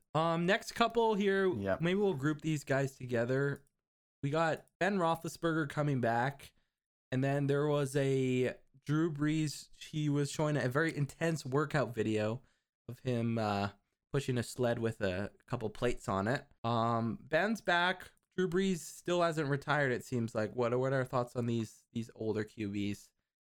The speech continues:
Speaker 1: I know we got a bit of a Steelers connection in Cody here. Uh, what, what are our thoughts?
Speaker 2: Okay, well, okay, we'll start with Big Ben then. Um, I think Big Ben is getting, if he does get brought back, it's not because of where he's at, but more out of respect for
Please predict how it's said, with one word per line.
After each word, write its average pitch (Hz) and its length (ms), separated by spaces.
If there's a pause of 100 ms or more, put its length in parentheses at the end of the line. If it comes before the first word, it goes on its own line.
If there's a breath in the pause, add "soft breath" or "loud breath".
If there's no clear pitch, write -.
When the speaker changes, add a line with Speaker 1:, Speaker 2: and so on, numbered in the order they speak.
Speaker 1:
I 107 60
know 107 60
we 110 60
got 113 160
a 104 40
bit 107 140
of 107 120
a 98 340 (160)
Steelers 120 360
connection 110 420
in 104 100
Cody 101 340
here. 95 480
Uh, 87 240
what, 95 240
what 113 120
are 104 80
our 101 40
thoughts? 95 400 (880 soft breath)
Speaker 2:
Okay, 117 480 (100)
well, 131 340
okay, 107 240
we'll 85 240
start 113 220
with 104 160
Big 92 180
Ben 90 300
then. 92 260 (640 soft breath)
Um, 143 560
I 147 80
think 196 260
Big 147 200
Ben 143 180
is 127 100
getting, 127 380
if 127 140
he 151 80
does 127 280
get 131 160
brought 135 240
back, 131 260
it's 107 200
not 110 260
because 104 380
of 95 200
where 101 220
he's 95 240
at, 98 300
but - 100
more 95 320
out 92 100
of 90 140
respect 90 480
for - 400